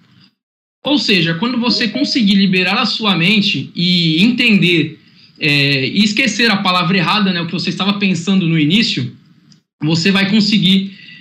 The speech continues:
voltar para a sua atividade antiga e conseguir realizá-la, finalizá-la, né, com mais maestria. O, a gente pode replicar isso na nossa, nossa vida, por exemplo. A gente sempre teve aquele projeto que a gente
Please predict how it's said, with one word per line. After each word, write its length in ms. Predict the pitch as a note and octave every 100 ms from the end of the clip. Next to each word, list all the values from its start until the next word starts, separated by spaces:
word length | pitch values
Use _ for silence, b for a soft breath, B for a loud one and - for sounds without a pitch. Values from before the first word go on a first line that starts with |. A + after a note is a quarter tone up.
| B -
voltar 460 | G3 G#3+ F#3+ F#3
para 360 | F#3+ F3+ E3 C#3
a 40 |
sua 200 | - F#3+
atividade 540 | D#3 - F3 E3 D#3+ F3
antiga 580 | F3 - A3 F#3 - - - -
e 80 | G3+
conseguir 540 | G#3+ A#3 B3 G3 A#3+
realizá-la, 720 | G3 A3 B3 A3+ E3 G3 A#3 G3
finalizá-la, 720 | - G3 G#3+ G3+ E3+ E3 D#3
né, 220 | D#3+ E3
com 160 | E3+
mais 500 | D#3 D#3 E3+ - - - B -
maestria. 760 | F3 G#3+ G3+ - E3 C3 B2+ B B B -
O, 1000 | F#3+ G#3 G#3+ G#3+ G#3 G#3 G#3 G3+ G3+ G3+ -
a 80 | G#3
gente 160 | -
pode 180 | C4+ A#3
replicar 440 | A#3+ A#3+ - A#3
isso 200 | A#3+ -
na 140 | C4 C4
nossa, 240 | B3+ -
nossa 420 | G#3 A#3+ B3+ C#4
vida, 240 | G#3+ C4+ A3+
por 140 | G#3+
exemplo. 240 | G3+ G3 F3
A 40 |
gente 160 | A#3 -
sempre 180 | D4+
teve 140 | - A#3
aquele 240 | A3+ A3
projeto 380 | G3+ G3 F#3+ G#3
que 80 | G#3+
a 40 |
gente 420 | G#3+ - G#3 -